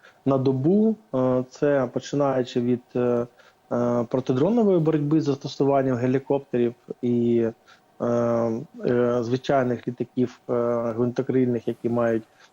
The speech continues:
невелику швидкість, е, на обльотах, е, е, з метою, м, викриття надводної обстановки, пошуку дронів, е, та навіть, е, знищення. І закінчуючи, е, звісно,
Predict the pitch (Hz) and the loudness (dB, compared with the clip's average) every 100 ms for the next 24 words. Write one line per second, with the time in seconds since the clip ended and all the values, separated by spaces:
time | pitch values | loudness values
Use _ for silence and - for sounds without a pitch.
0 | - 165 180 202 220 190 180 160 196 190 | -2 2 4 4 2 0 -2 0 0 0
1 | 147 139 - 147 139 127 135 139 139 135 | -2 -2 -6 -2 0 0 0 0 0 -2
2 | 127 131 151 160 127 120 - 127 123 117 | 0 2 2 2 0 -2 -2 0 2 0
3 | - - - - - 120 120 110 117 131 | -4 -18 -20 -20 -10 -6 -4 -4 -4 -2
4 | 139 135 127 120 113 117 120 120 117 117 | 0 2 2 2 -2 -8 -6 -4 -2 -2
5 | 120 127 139 123 117 139 175 143 135 - | -2 -2 0 0 0 -2 0 0 -2 -4
6 | 127 123 - 123 - 175 - - 127 123 | -4 -4 -4 -4 0 0 -2 -2 -2 0
7 | 123 117 110 _ _ _ _ _ - 120 | 0 -2 -6 _ _ _ _ _ -6 -2
8 | 120 117 113 143 135 135 131 123 - - | 0 -2 0 0 2 2 2 0 -4 -20
9 | - 131 123 123 117 117 131 117 - 113 | -8 -4 -2 -2 -2 0 0 0 -4 -6
10 | 113 117 117 _ _ _ _ - 214 196 | -6 -8 -10 _ _ _ _ 0 2 2
11 | - 180 190 190 147 139 - 131 123 117 | 0 0 0 2 0 0 -2 0 0 -2
12 | - 123 120 120 117 113 110 123 147 127 | -4 -4 -2 -2 -2 -2 -2 -4 -4 -2
13 | 113 | -2